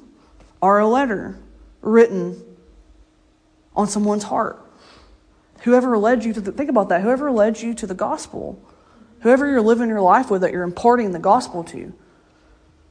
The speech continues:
like Selena and Bailey, Miss Teresa, all of you guys, like, y'all are,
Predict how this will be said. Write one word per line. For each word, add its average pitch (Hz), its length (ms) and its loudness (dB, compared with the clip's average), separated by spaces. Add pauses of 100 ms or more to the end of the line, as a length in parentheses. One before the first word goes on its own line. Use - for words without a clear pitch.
like - 200 -8
Selena 185 480 -6 (240)
and 170 160 -8
Bailey, 196 400 0 (440)
Miss 175 140 -14
Teresa, 247 420 -4
all 220 140 2
of 247 80 0
you 277 80 0
guys, 220 240 2
like, 160 120 -4
y'all 185 260 4
are, 277 200 -4